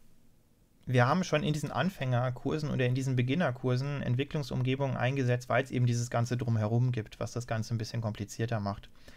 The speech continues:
In Android wird's noch komplizierter. Da müssen wir nicht nur den Quellcode schreiben, wir müssen nicht nur die Anwendung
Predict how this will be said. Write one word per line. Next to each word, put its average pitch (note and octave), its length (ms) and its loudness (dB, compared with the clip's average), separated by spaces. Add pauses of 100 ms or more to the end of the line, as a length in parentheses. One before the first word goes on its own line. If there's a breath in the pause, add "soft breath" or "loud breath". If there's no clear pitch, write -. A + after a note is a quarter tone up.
(640 loud breath)
In A#2+ 120 2
Android C#3+ 320 4
wird's B2+ 180 2
noch A2+ 160 2
komplizierter. A#2+ 800 -4
Da - 80 -4
müssen C3+ 240 0
wir B2+ 60 2
nicht B2+ 160 0
nur B2 80 -6
den A#2+ 100 -8
Quellcode D3+ 400 -4
schreiben, C#3 500 -2 (220 loud breath)
wir A#2+ 80 -4
müssen A#2+ 240 0
nicht B2 160 0
nur B2+ 100 -2
die A2+ 120 -2
Anwendung C3 680 0